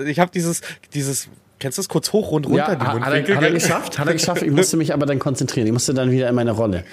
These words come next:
Speaker 2: in die, in die,
Speaker 1: Schöne,
Speaker 2: in die leere Rolle. Herzlich
Speaker 1: schöne
Speaker 2: willkommen zu Folge
Speaker 1: Bauernweisheit.
Speaker 2: vierundvierzig, glaube ich, ist es, oder Jan?
Speaker 1: Äh,
Speaker 2: Oder die
Speaker 1: irgendwie so,
Speaker 2: fünfundvierzig?
Speaker 1: inne, inne vierzig. <laughs>
Speaker 2: Inne, inne
Speaker 1: Inne
Speaker 2: fü-,
Speaker 1: vierzig.
Speaker 2: inne vierzig. Herzlich
Speaker 1: Ja.
Speaker 2: willkommen, inne vierzig.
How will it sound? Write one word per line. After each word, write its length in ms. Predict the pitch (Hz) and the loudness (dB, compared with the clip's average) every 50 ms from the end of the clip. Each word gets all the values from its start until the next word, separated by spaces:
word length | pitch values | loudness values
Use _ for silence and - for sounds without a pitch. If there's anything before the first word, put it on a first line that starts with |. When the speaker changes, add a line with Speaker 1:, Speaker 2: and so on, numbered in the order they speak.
| - - - - | -18 -18 -16 -4
Speaker 2:
in 100 | - 117 | -2 0
die, 120 | 113 120 - | 0 2 2
in 120 | - 117 | 0 0
die, 140 | 117 117 113 | 0 2 2
Speaker 1:
Schöne, 320 | - - 165 196 202 196 | 4 6 6 6 6 6
Speaker 2:
in 80 | 185 185 | 4 4
die 60 | - | 4
leere 300 | 135 143 143 143 135 117 | 4 2 2 0 0 0
Rolle. 300 | 113 117 107 101 90 98 - - - - - | 0 0 0 0 -2 -2 -6 -16 -20 -6 -2
Herzlich 300 | 160 180 175 - 185 151 | -2 0 0 0 0 0
Speaker 1:
schöne 120 | 180 165 | 0 0
Speaker 2:
willkommen 220 | - 147 143 170 214 | 2 2 2 6 6
zu 60 | 135 | 8
Folge 180 | 160 202 247 240 | 8 8 8 6
Speaker 1:
Bauernweisheit. 420 | 175 135 117 113 - - 107 101 - | 6 6 4 4 4 2 0 0 0
Speaker 2:
vierundvierzig, 500 | 170 170 165 165 185 175 165 - 117 - | 0 0 0 0 -2 -2 -2 -2 -4 0
glaube 200 | 117 107 101 104 | 0 2 2 2
ich, 40 | 104 | 0
ist 80 | 98 | 0
es, 140 | 101 98 - | -2 -2 -2
oder 140 | 113 117 135 | 0 0 2
Jan? 160 | 156 196 247 - - _ _ _ _ _ _ - _ _ - - _ - _ _ _ - | 0 0 -2 -6 -14 _ _ _ _ _ _ -20 _ _ -14 -14 _ -14 _ _ _ -2
Speaker 1:
Äh, 40 | 139 | 0
Speaker 2:
Oder 360 | 127 120 117 113 113 110 107 127 139 143 135 | 2 4 4 2 2 0 0 2 2 2 2
die 60 | 139 | 2
Speaker 1:
irgendwie 20 | |
so, 240 | 131 - 151 175 190 | 2 0 0 0 2
Speaker 2:
fünfundvierzig? 460 | - - 208 202 131 147 262 - - - | 0 0 0 0 2 0 0 -2 -4 -16
Speaker 1:
inne, 80 | - - - - - - - - - - - - - | -20 -20 -20 -20 -20 -20 -20 -20 -20 -20 -20 -12 -2
inne 180 | - 160 190 185 | 2 2 2 2
vierzig. 580 | - - 180 185 190 - - 120 101 - - 127 - - - 170 | 4 4 4 4 4 2 0 0 -2 -2 -4 -16 -14 0 0 2
<laughs> 180 | - 170 156 - | 2 2 2 2
Speaker 2:
Inne, 220 | 185 139 143 156 | 2 4 4 2
inne 300 | 147 143 - - 175 180 | 2 0 0 0 2 4
Speaker 1:
Inne 160 | 190 214 247 - | 6 6 6 6
Speaker 2:
fü-, 80 | - | 6
Speaker 1:
vierzig. 540 | - 214 214 220 226 - 165 - 131 113 107 | 6 8 8 8 8 6 4 2 2 2 2
Speaker 2:
inne 180 | 160 160 165 160 | 2 0 0 -2
vierzig. 500 | 160 - 139 135 139 139 - - 101 92 - - - - - - | -2 0 0 0 0 0 0 -2 -2 -4 -4 -8 -10 -8 -4 -2
Herzlich 340 | 156 185 185 - 220 165 | -2 -2 0 0 -2 0
Speaker 1:
Ja. 60 | 190 202 | 0 0
Speaker 2:
willkommen, 580 | 160 - 113 113 117 196 202 202 202 - - | 2 2 2 2 4 2 2 0 0 0 -2
inne 220 | 151 156 180 175 165 | 0 0 0 0 0
vierzig. 680 | - 165 160 170 180 170 - 196 190 196 196 - - | 0 0 0 0 0 0 0 0 0 0 -2 -4 -8